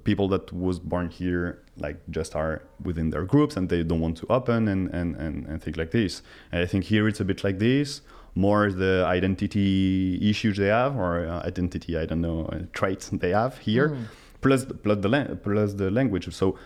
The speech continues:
Speaker 1: almost all, all my Catalan friends are defining themselves as Spanish people.
Speaker 2: Are they? That's interesting.
Speaker 1: And they speak Castellano with everybody, and, and,
Speaker 2: Mm.
Speaker 1: and yeah,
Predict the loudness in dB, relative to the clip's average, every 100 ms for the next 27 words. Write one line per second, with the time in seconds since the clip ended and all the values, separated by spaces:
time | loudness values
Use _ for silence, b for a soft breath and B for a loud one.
0 | B B -2 4 6 4 4 4 4 2
1 | 2 4 4 2 2 2 2 2 2 2
2 | 2 2 2 2 2 2 -4 -8 -8 -2
3 | -2 0 2 2 2 2 0 0 -2 -4
4 | -6 -8 -8 -8 -8 -6 -6 -6 -10 -20
5 | -20 _ -20 -4 0 0 0 -2 -6 -12
6 | -10 -8 -6 -6 -8 -12 -4 0 4 4
7 | 2 -2 -4 0 0 -2 -16 -20 -20 _
8 | -14 -10 -6 -4 -2 0 2 4 4 4
9 | 2 2 -2 -4 -6 -4 -2 -2 -4 -8
10 | -8 -6 -4 -4 -6 -6 -6 -6 -6 -8
11 | -12 b b b b b b b b b
12 | -10 -4 -2 2 2 0